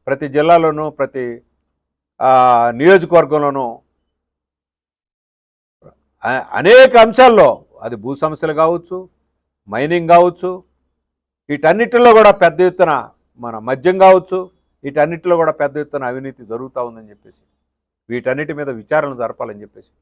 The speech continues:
మేము డిమాండ్ చేస్తున్నాం. ఈరోజు రాష్ట్ర ప్రభుత్వం అనుసరిస్తున్నటువంటి డబుల్ స్టాండర్డ్స్, అధికారానికి రాకముందు ఒకటి, అధికారానికి వచ్చిన తర్వాత ఒకటి, దీని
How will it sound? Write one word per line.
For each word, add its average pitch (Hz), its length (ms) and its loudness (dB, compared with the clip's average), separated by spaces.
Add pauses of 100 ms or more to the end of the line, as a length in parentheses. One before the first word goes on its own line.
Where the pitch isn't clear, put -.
(300)
మేము 98 220 -16
డిమాండ్ 113 320 -14
చేస్తున్నాం. 139 320 -16 (640)
ఈరోజు 143 400 -4 (680)
రాష్ట్ర 139 420 0
ప్రభుత్వం 131 420 -6
అనుసరిస్తున్నటువంటి 113 840 -16 (180)
డబుల్ 147 260 -2
స్టాండర్డ్స్, 127 440 -6 (1800)
అధికారానికి 131 580 -2
రాకముందు 151 420 0
ఒకటి, 156 260 -10
అధికారానికి 127 500 -8
వచ్చిన 143 220 -16
తర్వాత 139 320 -8
ఒకటి, 110 220 -20 (520)
దీని 123 180 -10